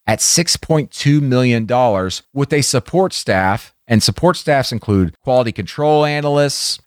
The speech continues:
analysts themselves that are watching tape and helping with the team, strength staffs, nutritionists. Florida leads the S E C with sixty-eight support staffers with a price tag of six point two million dollars.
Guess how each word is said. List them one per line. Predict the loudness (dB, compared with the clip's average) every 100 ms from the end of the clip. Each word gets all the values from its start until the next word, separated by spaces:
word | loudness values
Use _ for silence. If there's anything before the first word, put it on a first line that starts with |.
| _
analysts | -2 0 2 0 0 -2
themselves | -2 -2 0 2 2 0
that | -4 -2
are |
watching | 0 0 -2 -8
tape | -2 0 0 -2
and | -4
helping | -2 0 2 2
with | 0
the | -4
team, | -2 0 2 2 -2 -8
strength | -14 -2 0 0 -4
staffs, | -4 -2 0 0 -2 -6 -8 -10 -4
nutritionists. | -4 0 0 0 0 2 2 2 0 -6 _ _
Florida | 0 2 2 0 -2 -8 _ -2
leads | 2 2 0
the | 0
S | 0 0
E | -4
C | -4 0 2 0 -2 _
with | -2 0
sixty-eight | 0 0 0 0 -2 2 2 0 _ 0 0 -2 -10
support | -2 -2 -2 0 0
staffers | -2 -2 -2 -2 -4 -2 -2 -4 _
with | -2 -2
a | -4
price | -4 -2 0 -2
tag | -4 -2 0 0 -4 -10 _
of | -2 0
six | 0 0 0 -2
point | 0 0 0
two | -4 0 2 2
million | 2 2 2 2 2 0 -2
dollars. | 0 0 -2 -6 -4 -4